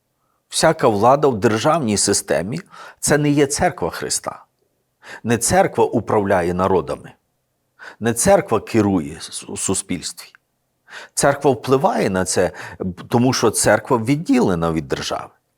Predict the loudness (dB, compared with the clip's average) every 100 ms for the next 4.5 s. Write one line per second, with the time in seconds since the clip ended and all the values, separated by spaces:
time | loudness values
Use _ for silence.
0 | _ _ _ 0 2 4 4 2 4 2
1 | 4 2 0 0 0 2 0 0 0 -2
2 | 0 0 0 -2 -2 -4 -4 -4 -6 -12
3 | -20 _ _ _ _ _ -20 -20 -6 -2
4 | 2 4 4 2 0